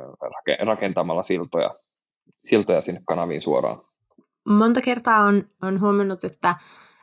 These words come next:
Speaker 2: että joku asia on keksitty Kiinan sosiaalisen median ympäristössä, ja se on sitten muutaman vuoden päästä vasta tullut länsimaiden sosiaaliseen mediaan, niin kerrotko tähän loppuun vielä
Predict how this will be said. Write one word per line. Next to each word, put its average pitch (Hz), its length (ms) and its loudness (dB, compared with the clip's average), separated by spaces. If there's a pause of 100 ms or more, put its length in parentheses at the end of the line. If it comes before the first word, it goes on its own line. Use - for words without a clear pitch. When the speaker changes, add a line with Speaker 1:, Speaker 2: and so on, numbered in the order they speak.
(200)
Speaker 2:
että 180 220 -2
joku 180 280 0
asia 180 300 0
on 180 80 -2
keksitty 170 720 -2 (680)
Kiinan 165 320 2
sosiaalisen 156 560 -2
median 160 360 -2
ympäristössä, 160 680 -4
ja 151 80 0
se 170 140 -2
on 160 100 -4
sitten 165 260 -6
muutaman 170 460 0
vuoden 170 320 0
päästä 147 340 2
vasta 151 360 -4 (140)
tullut 170 300 0
länsimaiden 165 800 0
sosiaaliseen 165 680 0
mediaan, 180 460 4
niin 165 260 0 (400)
kerrotko 180 580 2 (640)
tähän 175 240 2
loppuun 180 420 2
vielä 165 320 2